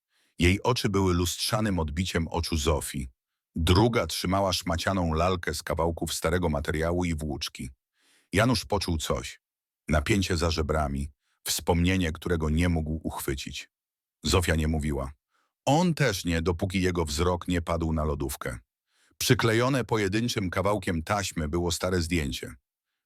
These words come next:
Wyblakłe, z zawiniętymi krawędziami. Oddech mu zamarł. To było zdjęcie Anny Wiśniewskiej, jego siostry. Jego zmarłej siostry, która odeszła dwadzieścia lat temu.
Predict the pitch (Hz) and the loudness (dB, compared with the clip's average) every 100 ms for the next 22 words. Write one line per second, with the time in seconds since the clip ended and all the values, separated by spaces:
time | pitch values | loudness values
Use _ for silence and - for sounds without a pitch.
0 | _ 78 90 95 98 87 92 85 85 _ | _ 2 4 4 2 0 -2 -2 -6 _
1 | _ 71 69 85 85 87 82 78 95 82 | _ -6 0 0 2 4 2 2 0 0
2 | 80 73 69 73 65 65 - _ _ _ | -2 -2 -2 -4 -6 -10 -16 _ _ _
3 | _ - 113 101 95 82 82 78 76 62 | _ 2 2 2 -2 0 -2 0 -2 -2
4 | 62 62 - _ _ _ _ - 160 175 | -8 -12 -16 _ _ _ _ 0 2 4
5 | 180 120 82 104 117 110 - 107 117 104 | 2 2 0 0 0 -2 0 2 2 2
6 | 90 - 92 78 - 69 67 69 _ _ | -2 0 0 0 -4 -6 -6 -8 _ _
7 | - 80 85 90 - - - - _ _ | -2 0 2 0 -2 -6 -14 -18 _ _
8 | _ _ - 90 90 80 90 110 127 113 | _ _ 0 2 4 4 4 4 2 0
9 | 92 90 78 - 90 90 - _ _ - | 0 -2 -2 -4 -2 -2 -6 _ _ -4
10 | - 87 82 80 90 92 90 76 71 73 | 4 4 4 2 0 0 -4 -4 -4 -2
11 | 82 - 80 71 - - 69 62 | -2 -2 -2 -4 -6 -6 -6 -6